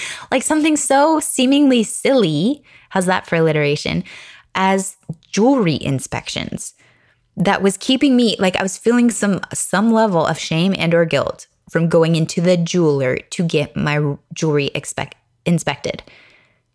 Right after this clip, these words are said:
And likewise, just getting it resized. I'm so excited to have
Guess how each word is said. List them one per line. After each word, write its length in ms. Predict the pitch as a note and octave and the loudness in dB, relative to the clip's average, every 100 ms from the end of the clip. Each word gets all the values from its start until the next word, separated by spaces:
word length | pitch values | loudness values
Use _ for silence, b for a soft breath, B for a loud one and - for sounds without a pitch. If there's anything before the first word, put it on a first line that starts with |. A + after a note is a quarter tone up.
| _ | _
And 220 | D#3+ D#3+ D3+ | -2 0 0
likewise, 420 | D#3+ D#3+ D3 D3 | 0 -2 -2 -2
just 220 | D#3 - | -4 -2
getting 220 | D3+ D3+ | 0 0
it 120 | D3 | 0
resized. 560 | D3+ D3+ - C#3+ - - | -2 -2 -2 -4 -4 -4
I'm 100 | D#3 | -4
so 180 | - D3 | -2 -2
excited 460 | D3 D3+ D3 - - | -2 -4 -2 -4 -4
to 80 | |
have 420 | D3+ C#3 C3+ - | -4 -4 -6 -12